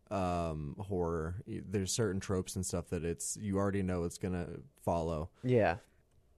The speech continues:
Speaker 1: But this movie is, is a different beast all of its own. It's not even really, and one, like, a lot of this, a lot of the uneasiness of this movie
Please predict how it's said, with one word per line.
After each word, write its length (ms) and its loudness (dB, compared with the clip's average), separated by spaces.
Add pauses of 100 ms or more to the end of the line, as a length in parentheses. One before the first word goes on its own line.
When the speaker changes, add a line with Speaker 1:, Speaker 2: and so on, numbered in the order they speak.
(120)
Speaker 1:
But 180 4
this 280 6
movie 600 2
is, 440 2 (100)
is 220 2
a 40 -2
different 400 0
beast 300 -2
all 180 0
of 120 -4
its 240 -6
own. 260 0 (640)
It's 560 4 (640)
not 360 8
even 300 8
really, 760 6 (440)
and 180 12
one, 320 12
like, 420 8
a 80 8
lot 280 10
of 100 6
this, 220 4
a 100 2
lot 260 8
of 380 4
the 160 4
uneasiness 640 2
of 120 0
this 160 0
movie 420 2